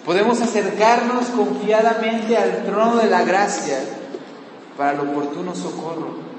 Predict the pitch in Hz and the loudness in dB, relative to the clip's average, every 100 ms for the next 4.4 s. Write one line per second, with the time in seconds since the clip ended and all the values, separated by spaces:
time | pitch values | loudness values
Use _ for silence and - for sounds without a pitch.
0 | - - - 156 160 196 208 180 - 190 | -16 -16 -2 0 2 2 4 4 2 -2
1 | 185 190 - - - - 170 165 175 - | -2 -4 -8 -10 -8 -6 -6 -6 -8 -4
2 | 202 220 190 151 - - 190 202 202 208 | -2 0 0 0 -2 0 4 6 4 4
3 | 233 240 226 208 - 247 247 240 226 233 | 2 4 4 4 2 0 4 4 4 2
4 | 240 208 240 240 | 2 2 2 0